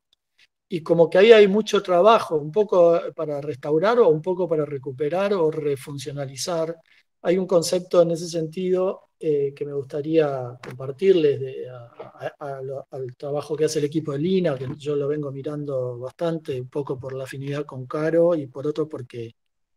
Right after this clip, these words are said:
nada, me parece como un trabajo indispensable empezar a construir herramientas sobre patrimonio,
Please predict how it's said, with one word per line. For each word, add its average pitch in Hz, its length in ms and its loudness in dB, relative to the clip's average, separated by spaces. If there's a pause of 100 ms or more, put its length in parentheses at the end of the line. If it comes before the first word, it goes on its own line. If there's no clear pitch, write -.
(600)
nada, 143 180 -6
me 110 140 -12
parece 131 360 -4
como 135 200 -12
un 127 40 -14
trabajo 143 320 -2
indispensable 131 1000 -2 (220)
empezar 143 320 -6
a 143 140 -6
construir 151 440 0
herramientas 147 640 -2
sobre 143 180 -4
patrimonio, 156 640 -4